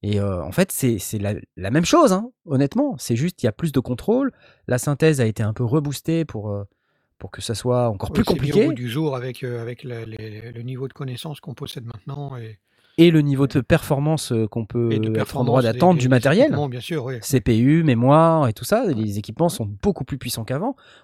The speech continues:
Speaker 1: On est capable d'avoir une meilleure qualité audio qu'avant pour un,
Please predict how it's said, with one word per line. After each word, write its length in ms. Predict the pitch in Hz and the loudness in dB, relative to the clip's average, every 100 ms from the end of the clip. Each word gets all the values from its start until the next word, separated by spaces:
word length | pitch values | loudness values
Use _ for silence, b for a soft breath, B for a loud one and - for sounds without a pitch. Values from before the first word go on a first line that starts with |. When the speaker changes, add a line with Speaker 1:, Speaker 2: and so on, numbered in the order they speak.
| - | -2
Speaker 1:
On 80 | 127 | -2
est 60 | |
capable 280 | 123 131 135 | 0 -2 0
d'avoir 240 | 123 120 117 | 0 0 -2
une 120 | 107 | -2
meilleure 400 | 117 175 160 - | 0 2 2 -2
qualité 340 | 139 123 127 | -4 -4 -2
audio 260 | 123 110 120 | -2 -2 -4
qu'avant 400 | 110 107 131 127 | -4 -6 -6 -6
pour 200 | - 101 | -6 -6
un, 160 | 98 | -6